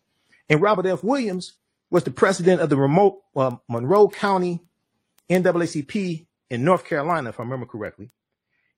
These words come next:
And he organized African Americans into what was known as the Black Guard, and they were armed, protecting civil rights workers, protecting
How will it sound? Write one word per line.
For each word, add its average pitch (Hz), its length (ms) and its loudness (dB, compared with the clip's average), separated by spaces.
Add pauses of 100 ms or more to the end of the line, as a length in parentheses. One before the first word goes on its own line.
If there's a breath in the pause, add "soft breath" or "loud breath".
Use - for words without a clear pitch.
And 143 360 -4 (160)
he 247 180 -6
organized 156 840 -4
African 151 320 -10
Americans 131 500 -10
into 123 200 -14
what 135 140 -6
was 131 80 -8
known 127 120 -8
as 110 60 -14
the 107 80 -12
Black 113 340 -6
Guard, 139 480 0
and 156 140 -8
they 156 80 -2
were 139 240 -2
armed, 160 520 -2 (360)
protecting 175 720 -6
civil 180 300 -2
rights 170 260 -4
workers, 165 320 -4
protecting 165 560 -10